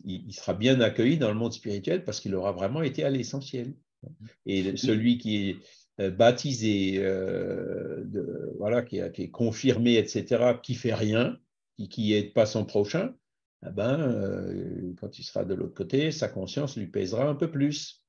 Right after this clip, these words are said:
Vous voyez ? Donc, c'est hors la charité, point de salut. Voilà ce que dit le spiritisme. Les, les, le fait d'être baptisé ou pas, euh, ou d'avoir telle religion ou telle autre, ou d'être spirit ou pas,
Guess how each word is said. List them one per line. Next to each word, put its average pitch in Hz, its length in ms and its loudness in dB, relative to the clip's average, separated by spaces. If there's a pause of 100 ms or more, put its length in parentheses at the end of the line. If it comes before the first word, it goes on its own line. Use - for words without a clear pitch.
(120)
Vous 120 80 -10
voyez ? 120 340 -2 (400)
Donc, 98 160 -4
c'est - 160 4
hors 151 220 10
la 147 140 10
charité, 127 480 6
point 151 200 -2
de 135 60 -6
salut. 110 480 0
Voilà 104 220 -4
ce - 100 -10
que 117 80 -2
dit 107 160 -4
le 110 60 -6
spiritisme. 107 680 -8 (120)
Les, 98 160 -6
les, 92 260 -10 (400)
le 110 100 -6
fait 113 200 4
d'être 107 260 0
baptisé 107 420 2
ou 107 120 2
pas, 104 500 4
euh, 98 260 -6 (720)
ou 113 160 -2
d'avoir 107 420 8
telle 117 160 6
religion 113 500 2
ou 110 60 -4
telle 107 260 2
autre, 170 300 -2
ou 120 40 -4
d'être 117 200 0
spirit 135 440 4
ou 120 80 -2
pas, 123 380 -4